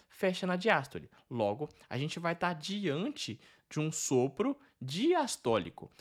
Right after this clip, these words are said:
um sopro mais especificamente protodiastólico, no início da diástole. E a gente sabe que como manifestação clínica, a gente vai ter uma P A diastólica baixa, o que vai levar um paciente com uma P A divergente, afinal.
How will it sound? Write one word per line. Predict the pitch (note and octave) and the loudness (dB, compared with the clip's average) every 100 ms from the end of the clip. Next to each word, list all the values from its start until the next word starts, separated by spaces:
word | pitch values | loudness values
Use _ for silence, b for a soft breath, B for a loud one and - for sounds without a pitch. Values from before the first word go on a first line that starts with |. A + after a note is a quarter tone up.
| B | B
um | D3+ | -4
sopro | D#3 F3+ F3+ | -2 0 0
mais | E3+ D#3+ A3 | 2 0 0
especificamente | D#3+ D#3 - E3 F#3+ - - _ | -4 -4 -4 -2 -4 -6 -14 _
protodiastólico, | A3 A#3 C4+ C#4 F3+ C3+ C3+ - E2+ - C#3 | 2 4 4 2 0 0 -2 -2 -4 -4 -6
no | E3+ | -2
início | F#3+ F#3 C#4 - | 0 0 -2 -2
da | C3+ | -2
diástole. | B2+ F2+ - - - B B | 0 -4 -4 -14 -18 B B
E | G2 | -6
a | |
gente | A#2 D3 | -4 -4
sabe | - B2+ C#3 | -2 0 -2
que | - | -4
como | - C#3+ | -8 -6
manifestação | D3 C#3+ C3 C3 A2+ - F2+ | -4 -4 -6 -6 -4 -4 -8
clínica, | - C#3+ C3+ - B B | -6 -6 -6 -12 B B
a | A#2+ | -8
gente | C3 | -2
vai | C#3+ C#3 | 0 0
ter | C3+ | 0
uma | B2+ C3 | 0 -2
P | - C3 | 0 2
A | A2+ G#2 b b b | 2 0 b b b
diastólica | C3+ B2+ - G2+ F#2 D#3 | -2 0 0 -4 -2 -2
baixa, | D#3+ A#2+ B2 - B3 B B | 2 4 4 2 -4 B B
o | F3 | -4
que | G3 | 0
vai | G3 | 0
levar | G3+ F3+ F3+ | 2 2 2
um | |
paciente | F#3+ F#3 F#3 | 0 0 -2
com | - | -4
uma | G3+ | -2
P | G3 | 2
A | F3+ | 2
divergente, | F3+ F3+ C4+ B3+ E3+ E3 | 2 0 -2 -2 -2 -4
afinal. | D3+ D#3+ A2 | -6 -4 -4